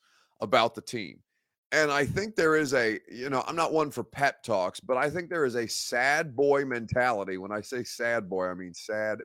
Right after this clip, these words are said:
B O I, sad boy mentality about this fan base that I don't understand why it's doom and gloom on, you know, in mid-May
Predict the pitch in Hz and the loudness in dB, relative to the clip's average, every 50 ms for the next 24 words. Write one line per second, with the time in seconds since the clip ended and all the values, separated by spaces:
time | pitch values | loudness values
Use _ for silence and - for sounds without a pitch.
0 | _ - - 110 113 117 - - 104 104 104 - 85 95 98 90 85 78 78 - | _ -14 -12 -10 -8 -8 -4 -4 -2 -2 -2 -2 -2 -2 -2 -2 -4 -6 -8 -10
1 | - - 110 117 123 127 120 101 104 110 110 110 110 104 98 101 95 - 101 101 | -6 -2 0 2 2 0 0 0 0 0 2 2 0 -2 -2 -4 -2 0 2 2
2 | 98 90 82 78 80 78 - - _ _ _ _ _ _ _ _ _ _ _ _ | 2 2 -2 -4 -6 -6 -8 -10 _ _ _ _ _ _ _ _ _ _ _ _
3 | _ _ - - 120 139 139 143 143 - 135 117 - - 151 165 190 190 165 127 | _ _ -6 0 4 6 6 6 6 4 0 0 4 6 8 8 8 8 6 4
4 | 110 98 104 117 - - - 131 123 80 104 131 143 151 151 147 143 139 135 131 | 2 2 2 0 0 0 2 2 4 6 6 6 6 6 4 4 2 0 0 -2
5 | 120 - - 160 156 143 123 120 120 117 117 117 117 117 117 117 113 - - - | -4 -2 2 4 4 4 4 2 2 4 4 4 6 6 4 2 0 -2 -8 -10
6 | - 104 135 139 135 127 123 117 104 117 135 135 135 127 117 113 107 104 101 95 | -2 -2 0 0 0 -2 -4 -4 0 2 2 2 2 0 0 -2 -2 -2 -2 -4
7 | 95 87 95 127 110 101 95 95 110 120 117 117 123 135 135 120 104 107 110 120 | -6 -8 -6 -2 -2 -2 -2 -2 -4 -6 -6 -2 2 4 4 4 2 -2 0 2
8 | 131 131 104 82 | 4 4 4 2